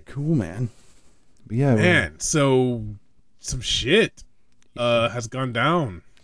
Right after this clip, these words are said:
Speaker 1: Yeah, it's
Speaker 2: in
Speaker 1: been
Speaker 2: the world of, uh, video games.
Speaker 1: It has been a busy week. Uh,
Speaker 2: Yes.
Speaker 1: um, we've got, of course, well, we're gonna follow up on, uh, I think we, we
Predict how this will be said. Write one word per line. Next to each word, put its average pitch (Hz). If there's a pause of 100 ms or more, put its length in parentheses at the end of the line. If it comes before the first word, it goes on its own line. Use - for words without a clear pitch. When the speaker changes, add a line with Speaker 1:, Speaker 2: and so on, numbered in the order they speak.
(140)
Speaker 1:
Yeah, 131
it's 190
Speaker 2:
in -
Speaker 1:
been 214
Speaker 2:
the 202
world 131
of, 113
uh, 98 (220)
video 127
games. 80
Speaker 1:
It 107
has 120
been 123
a 117
busy 101
week. 80 (260)
Uh, 80
Speaker 2:
Yes. 90 (340)
Speaker 1:
um, 98 (280)
we've 107
got, 120
of -
course, 139
well, 127
we're 135
gonna 123
follow 107
up 101
on, 90
uh, 85
I 90
think 87
we, 90
we 95